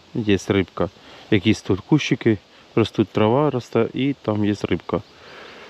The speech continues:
Ну, дивіться, як ось вибитий, вибите дно тут в одному місці, бачите, все красним малює,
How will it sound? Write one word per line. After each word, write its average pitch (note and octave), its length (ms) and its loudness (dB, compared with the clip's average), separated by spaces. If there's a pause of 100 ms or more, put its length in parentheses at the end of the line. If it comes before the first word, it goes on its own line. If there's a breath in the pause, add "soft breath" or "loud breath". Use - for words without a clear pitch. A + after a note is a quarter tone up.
(440 loud breath)
Ну, A2+ 180 6
дивіться, A2+ 360 4
як G2+ 120 0
ось G#2+ 160 -2
вибитий, G2+ 540 2 (320)
вибите G#2 420 2
дно A#2+ 260 0
тут G2+ 180 -6
в G2 40 -2
одному G2+ 260 2
місці, F#2+ 320 -2
бачите, G#2 380 0 (480 loud breath)
все - 220 2
красним G2 500 -2 (200)
малює, G2 440 2